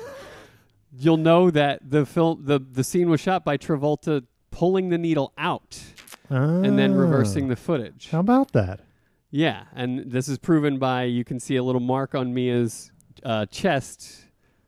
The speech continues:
Speaker 1: disappear when she becomes revived.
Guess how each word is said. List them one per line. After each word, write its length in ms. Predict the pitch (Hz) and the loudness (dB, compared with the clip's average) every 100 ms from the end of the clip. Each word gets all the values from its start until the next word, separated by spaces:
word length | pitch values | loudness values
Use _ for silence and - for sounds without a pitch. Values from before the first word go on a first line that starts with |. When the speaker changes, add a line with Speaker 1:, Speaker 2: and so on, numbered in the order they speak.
| _ | _
Speaker 1:
disappear 680 | 143 - 147 - 151 127 120 | -2 -2 -4 -2 0 0 0
when 280 | 120 123 113 | 0 -2 -4
she 240 | - 120 | -4 -4
becomes 500 | 113 117 - 117 110 | -2 -4 -2 -4 -4
revived. 680 | 107 107 117 90 82 - | -4 -4 -6 -8 -14 -18